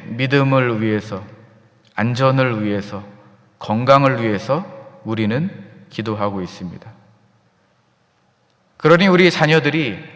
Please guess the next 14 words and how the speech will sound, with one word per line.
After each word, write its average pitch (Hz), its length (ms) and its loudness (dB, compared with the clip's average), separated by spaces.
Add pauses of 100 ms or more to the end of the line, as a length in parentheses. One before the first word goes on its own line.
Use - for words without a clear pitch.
(200)
안심하고 160 800 2
공부할 120 440 -2
수 113 200 -10
있는 92 280 -8
거죠. 85 300 -16 (840)
미래를 160 560 4
보면서 131 600 -2 (440)
기도할 117 440 -4
수 - 180 -12
있는 98 260 -4
것입니다. - 500 -14 (680)
소망이 165 760 2
있는 107 280 -4
것이죠. - 360 -12